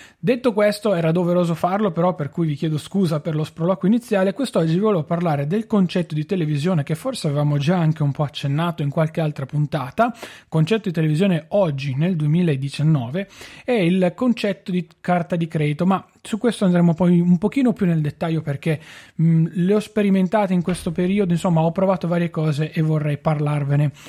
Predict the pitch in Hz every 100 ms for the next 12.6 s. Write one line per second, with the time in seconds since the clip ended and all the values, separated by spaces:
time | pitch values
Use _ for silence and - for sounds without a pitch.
0 | - 180 170 156 151 135 123 117 127 -
1 | - - - 254 349 349 208 165 165 160
2 | 151 147 139 - - 262 311 226 175 180
3 | 170 170 - 196 - 233 226 220 180 -
4 | 214 202 160 170 170 170 156 165 160 190
5 | 208 170 151 156 151 156 - - - 151
6 | 151 180 202 240 202 196 196 160 - 170
7 | - 180 170 165 165 160 170 165 170 160
8 | 135 - 139 147 151 170 170 156 151 147
9 | 165 - 143 143 - 196 226 240 151 175
10 | 214 - - - - - 311 190 208 -
11 | 180 170 175 185 185 - 233 185 156 156
12 | 202 175 156 165 165